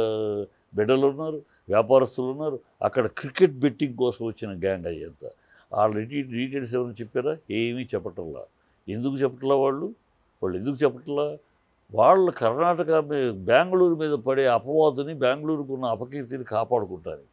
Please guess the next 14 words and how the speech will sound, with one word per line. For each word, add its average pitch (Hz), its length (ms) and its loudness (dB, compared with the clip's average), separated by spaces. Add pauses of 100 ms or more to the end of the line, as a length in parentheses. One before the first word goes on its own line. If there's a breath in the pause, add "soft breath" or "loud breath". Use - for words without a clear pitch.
(540)
బెంగళూరు, 170 760 4 (400 soft breath)
ఆ, 117 100 0
డ్రగ్స్ 113 440 2
హబ్‌గా 127 460 0
మారుతుంది. 90 680 -6 (300)
ఒకప్పుడు 120 360 0
పంజాబు, 120 680 0
ఆ - 20 0
తర్వాత 113 280 0
బ-, 104 220 -6
ఆ, 95 600 -2
అంతకుముందు 107 360 -6
గోవా, 113 460 0 (320 soft breath)
బాంబే, 117 540 2